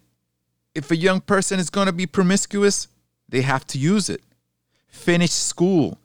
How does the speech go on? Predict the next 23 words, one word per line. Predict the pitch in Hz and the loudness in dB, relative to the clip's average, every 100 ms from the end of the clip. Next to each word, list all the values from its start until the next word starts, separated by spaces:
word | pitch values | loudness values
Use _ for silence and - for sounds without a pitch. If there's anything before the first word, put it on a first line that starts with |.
| _ 104 | _ -8
Get | 151 160 160 _ | 0 0 0 _
a | 123 | -8
career. | 117 - 110 107 196 196 101 - _ _ _ _ _ _ _ _ _ _ _ _ _ _ - | -6 -4 -4 0 2 2 0 -2 _ _ _ _ _ _ _ _ _ _ _ _ _ _ -4
Go | 170 | 0
to | 180 | 0
college. | 160 - 170 170 131 87 - - _ _ _ _ _ _ _ _ _ _ _ _ _ _ _ _ _ - | 0 0 2 2 2 -2 -8 -16 _ _ _ _ _ _ _ _ _ _ _ _ _ _ _ _ _ -6
And | 170 | -4
if | 165 | -2
you | 185 | 0
don't | 196 185 | 2 4
wanna | 190 208 | 4 4
go | 185 190 | 2 2
to | |
college, | 165 180 185 196 185 - - _ _ _ _ _ _ _ - | 2 0 2 2 0 -4 -12 _ _ _ _ _ _ _ -12
that's | 160 - | -8 -2
okay | 190 - 190 | -2 0 -2
too. | 165 - 226 95 - _ _ _ _ _ _ _ _ _ | -2 -2 0 -2 -4 _ _ _ _ _ _ _ _ _
But | 170 143 | -4 0
then | 175 196 | 2 2
get | 175 196 | 2 0
a | 180 | 0
trade | - 196 196 156 | 0 2 2 0
job | 107 90 - | -2 -2 -4